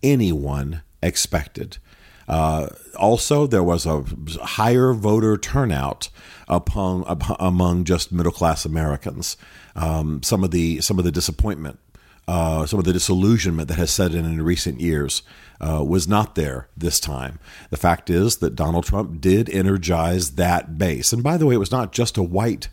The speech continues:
base. Uh, it's middle-class America. Because, again, when all the numbers are in, and we're already seeing this, women voted for,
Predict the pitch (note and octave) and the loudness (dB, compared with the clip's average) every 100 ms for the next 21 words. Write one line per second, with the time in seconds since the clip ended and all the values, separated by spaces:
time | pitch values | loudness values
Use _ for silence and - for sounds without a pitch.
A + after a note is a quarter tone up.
0 | - B2+ C#2 B1+ - - - - - - | -10 -6 -4 -4 -6 -6 -14 -20 -12 -2
1 | F2 D#2+ E2+ - F2+ G#2+ - G2+ F#2 F#2 | 0 0 -2 -2 2 0 0 0 2 0
2 | - - F2+ F#2 D#2+ - - E2 - - | -4 -4 0 0 0 -4 -8 -10 -12 -20
3 | - F#2 F#2+ G2+ F#2 E2+ F#2 G2 A2 D#3+ | -4 0 2 2 2 0 -2 0 2 2
4 | E2+ D#2+ E2+ E2+ F#2+ A2 G#2+ A2+ A2 G#2+ | 2 0 0 2 2 2 0 0 2 2
5 | G#2+ G#2+ B2+ E2+ F#2 F2+ E2 E2 G2+ G#2 | 2 2 2 0 0 0 2 2 2 2
6 | G2+ B2+ B2+ D2+ D2 D#2+ - - - - | 0 0 0 0 -2 -2 -4 -8 -20 -6
7 | D#2 F2+ G2 A#2 A#2 G2 F#2+ A2+ A#2 A2+ | 2 4 4 0 -2 -2 2 4 4 0
8 | - A2 A2 - F#2+ | -2 2 4 2 -2